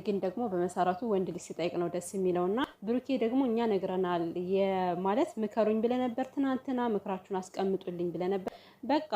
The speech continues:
የመከሩህን መክረውሃል ማለት ነው። እንግዲህ ብዙ ጊዜ የፍቅርህን ግለጽላት እየተባልክ ነው ያለኸው ማለት ነው። ሀይሚ እንደዚህ እየሆነች ያለችው ሌላ በቃ አለ አይደል? አንደኛ ይቺ ልጅ አሁን መረዘቻት ታውቃላችሁ። ሲቀጥል ደግሞ አንተ ፍቅርህን እንድትገልጽላት ትፈልጋለች። እኔ ብሩኬን ማለት የምፈልገው በቃ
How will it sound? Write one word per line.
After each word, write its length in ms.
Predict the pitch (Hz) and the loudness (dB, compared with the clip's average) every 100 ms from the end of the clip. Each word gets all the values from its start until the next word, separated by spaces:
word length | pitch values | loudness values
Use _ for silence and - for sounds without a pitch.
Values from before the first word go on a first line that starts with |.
| 180 | 4
የመከሩህን 680 | 175 208 214 - 214 202 196 | 4 4 2 -2 -2 0 2
መክረውሃል 560 | 185 180 185 170 202 349 | 0 -2 -2 -4 -2 0
ማለት 260 | 359 330 - | 0 0 -2
ነው። 120 | - | -2
እንግዲህ 260 | 208 277 508 | -2 0 0
ብዙ 180 | 302 294 320 | 2 4 4
ጊዜ 160 | 330 571 | 6 6
የፍቅርህን 520 | 392 - 269 254 254 | 6 4 -2 -2 0
ግለጽላት 480 | 220 208 190 190 190 | 0 0 -2 -4 -2
እየተባልክ 500 | 185 175 165 170 170 | -4 -6 -4 -6 -4
ነው 120 | 185 | -4
ያለኸው 340 | 175 160 175 226 | -2 -2 -2 0
ማለት 320 | 214 170 170 | 2 2 0
ነው። 120 | 180 165 - | -4 -6 -2
ሀይሚ 260 | 247 262 285 | 2 4 6
እንደዚህ 300 | 262 220 202 | 4 2 0
እየሆነች 360 | 202 220 220 - | 2 4 2 2
ያለችው 360 | 226 220 240 247 | 0 0 0 2
ሌላ 220 | 220 214 190 180 | 4 4 4 4
በቃ 220 | 185 - | 0 -2
አለ 140 | 190 208 | -2 2
አይደል? 220 | 233 285 226 | 2 2 0
አንደኛ 320 | 220 262 294 | 0 0 2
ይቺ 180 | 294 - | 2 0
ልጅ 160 | 285 269 | 0 4
አሁን 220 | 269 240 | 4 4
መረዘቻት 580 | 220 202 180 175 190 180 | 2 2 -2 -4 -8 -6
ታውቃላችሁ። 580 | 208 185 196 208 208 226 | -4 -2 0 -2 -4 -6
ሲቀጥል 440 | 233 220 - 247 | -4 -4 -4 -4
ደግሞ 220 | 277 453 523 | -4 0 0
አንተ 180 | 453 370 | 0 -2
ፍቅርህን 300 | 262 240 214 | -4 0 0
እንድትገልጽላት 640 | 185 - 196 - 339 180 | 0 -2 -2 -2 -2 -4
ትፈልጋለች። 640 | - 226 220 185 175 170 208 | -2 0 2 2 0 -2 -4
እኔ 120 | 233 220 | -2 -2
ብሩኬን 340 | 220 - 214 | -2 -4 -2
ማለት 220 | 208 208 | 0 0
የምፈልገው 580 | 233 233 247 254 330 453 - - - - - - | -4 -2 -2 0 4 4 2 -8 -20 -20 -20 0
በቃ 220 | 190 185 | 0 2